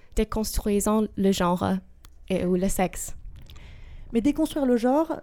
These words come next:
Speaker 2: euh, et quand, et quand j'entends l'intitulé de, de tes études,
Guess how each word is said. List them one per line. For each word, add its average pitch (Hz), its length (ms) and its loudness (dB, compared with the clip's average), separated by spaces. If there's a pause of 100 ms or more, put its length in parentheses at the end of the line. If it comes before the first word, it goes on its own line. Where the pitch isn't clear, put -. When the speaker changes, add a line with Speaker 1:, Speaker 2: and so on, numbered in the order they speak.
Speaker 2:
euh, 196 400 -2
et 202 80 -10
quand, 214 180 -4
et 214 100 -4
quand 220 120 -6
j'entends 208 240 -4
l'intitulé 220 500 -4
de, 185 520 -2 (100)
de 185 100 -8
tes 190 260 -4
études, 294 440 -6